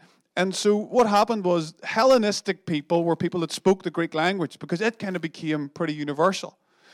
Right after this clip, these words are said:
So these Hellenistic Jews, they were, they were Jews that had come into Judaism, into the religion of Judaism, but they spoke the Greek language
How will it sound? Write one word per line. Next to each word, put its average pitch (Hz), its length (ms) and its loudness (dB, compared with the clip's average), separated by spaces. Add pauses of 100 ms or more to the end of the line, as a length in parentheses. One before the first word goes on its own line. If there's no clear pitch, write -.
(140)
So - 180 -2
these 262 460 0 (100)
Hellenistic 214 760 0
Jews, 170 480 2
they 185 120 2
were, 175 240 2 (380)
they 180 100 2
were 170 140 2
Jews 196 380 0
that 190 120 2
had 170 180 -6
come 190 280 0
into 220 480 -2
Judaism, 165 720 -2
into 190 220 -2
the 180 100 2
religion 190 380 0
of 151 80 -6
Judaism, 156 480 -4 (200)
but 196 140 0
they 196 140 4
spoke - 400 2
the 220 80 0
Greek 196 240 2
language 175 420 0